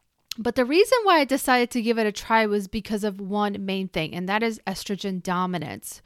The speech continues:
So recently I discovered that I have high estrogen levels. So if you've been following me, again, you know my journey. In the last year, I've been dealing with a lot of health issues, trying to figure out what the heck is really wrong with me. So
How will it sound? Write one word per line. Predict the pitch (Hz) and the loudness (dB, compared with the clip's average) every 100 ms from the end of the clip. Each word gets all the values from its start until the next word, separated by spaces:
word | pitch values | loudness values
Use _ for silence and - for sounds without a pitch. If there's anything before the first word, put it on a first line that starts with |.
| - - - - | -20 -20 -20 -8
So | - | -4
recently | 226 254 254 311 247 254 | 0 0 -2 -6 -4 -4
I | 226 | -4
discovered | 233 - 240 214 214 | -4 -6 -6 -4 -4
that | 208 202 | -2 0
I | 214 | 0
have | 208 202 196 | 0 0 -4
high | 196 - 254 330 | -12 -4 0 0
estrogen | - 226 - 214 208 | 0 -4 -4 -6 -4
levels. | 196 185 202 320 - - - - - | -4 -2 -2 -4 -6 -14 -16 -16 -8
So | - 277 269 | 2 4 4
if | 262 - | 2 0
you've | 269 | 0
been | 285 | 2
following | 269 277 277 277 | 4 6 6 2
me, | 262 262 349 | 2 2 2
again, | 254 233 247 | 2 2 2
you | 247 | 0
know | 233 247 | 0 -2
my | 269 233 | -2 -4
journey. | 220 214 214 262 | -2 -2 -2 -2
In | 254 | -2
the | |
last | 214 208 226 - | 0 2 0 -2
year, | 196 208 247 | -2 2 2
I've | 220 | 0
been | 214 214 | -2 -2
dealing | 220 220 220 208 | -4 -4 -4 -6
with | 208 | -6
a | 208 | -4
lot | 196 190 208 | -2 -2 -2
of | 247 | -2
health | 220 190 202 | 0 -2 0
issues, | 233 226 277 247 | -2 0 -4 -4
trying | - 247 269 | -4 -2 -4
to | 277 | -4
figure | 294 285 | -4 0
out | 285 277 262 | 2 2 -2
what | 247 320 - | -2 -2 0
the | 403 370 | 2 2
heck | 233 226 226 | 2 0 -2
is | 196 | -4
really | 202 202 208 | -2 0 0
wrong | 220 254 285 285 | 0 2 2 0
with | 254 - | -4 -4
me. | 185 175 | -4 -4
So | - 208 | 0 0